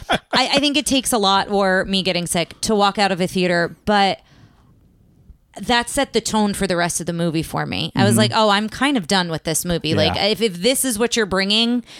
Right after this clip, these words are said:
Speaker 2: like, Just Can't Wait to Be King was a bummer. Now you have this song, which was awful, in my opinion. I,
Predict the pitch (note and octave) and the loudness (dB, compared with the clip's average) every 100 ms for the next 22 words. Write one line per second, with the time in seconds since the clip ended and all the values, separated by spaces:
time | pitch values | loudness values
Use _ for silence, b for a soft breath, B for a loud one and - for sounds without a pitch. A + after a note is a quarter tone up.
0 | B B G#3 G3 - - E3 - A#3+ - | B B 0 0 -4 -14 -10 -2 -2 0
1 | B3+ A3+ A#3 G#3+ G#3 A3+ G3+ F#3 F3 E3+ | 0 0 0 -2 0 0 0 -2 0 -2
2 | E3+ E3 E3 - F#3 F#3+ A3 A#3 G#3+ F#3+ | 0 -2 -2 -2 0 2 2 2 0 0
3 | G3 F#3 G3 F3+ F3+ F3+ - E3+ D3+ - | 0 0 0 0 0 -2 -2 -4 -4 -4
4 | - F#3+ G3+ - E3+ E3+ F3 F3 F3+ E3 | 0 2 2 0 -2 0 0 0 0 0
5 | F3 E3 D#3+ D3+ D3+ B B B - _ | -2 0 0 -2 -8 B B B -20 _
6 | - - - - b b b - | -20 -18 -20 -20 b b b -8